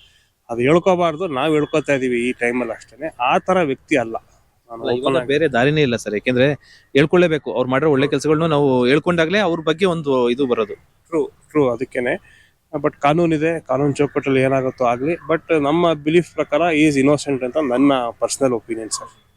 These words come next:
Speaker 1: ಅಷ್ಟೇ.
Speaker 2: ಅಲ್ಲ, ನನ್ಗೇನ್ ಅನ್ಸ್ತು ಅಂದ್ರೆ ಅವ್ರು ಇನ್ನೋಸೆಂಟೋ ಅಥವಾ ಅಲ್ವೋ ಅದು ಬೇರೆ ಆಗ್ಲಿ. But ಇವಾಗ ಏನ್ ಅನ್ಸುತ್ತೆ, ಅವ್ರು ಒಳ್ಳೇದ್ ಮಾಡಿರೋದ್ನು ನಾವು ಲೆಕ್ಕಕ್ಕೆ ಇಡ್ಬೇಕಾಗತ್ತೆ.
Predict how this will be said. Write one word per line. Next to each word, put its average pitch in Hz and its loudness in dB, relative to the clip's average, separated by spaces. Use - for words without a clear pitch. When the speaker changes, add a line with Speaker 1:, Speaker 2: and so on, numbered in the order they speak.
Speaker 1:
ಅಷ್ಟೇ. - -20
Speaker 2:
ಅಲ್ಲ, 123 -18
ನನ್ಗೇನ್ 143 -4
ಅನ್ಸ್ತು 151 -2
ಅಂದ್ರೆ 143 4
ಅವ್ರು 139 4
ಇನ್ನೋಸೆಂಟೋ 143 2
ಅಥವಾ 135 0
ಅಲ್ವೋ 131 2
ಅದು 135 2
ಬೇರೆ 135 2
ಆಗ್ಲಿ. 113 -4
But 160 0
ಇವಾಗ 160 4
ಏನ್ 170 -2
ಅನ್ಸುತ್ತೆ, 170 -4
ಅವ್ರು 147 2
ಒಳ್ಳೇದ್ 165 2
ಮಾಡಿರೋದ್ನು 165 0
ನಾವು 170 0
ಲೆಕ್ಕಕ್ಕೆ 135 2
ಇಡ್ಬೇಕಾಗತ್ತೆ. 131 0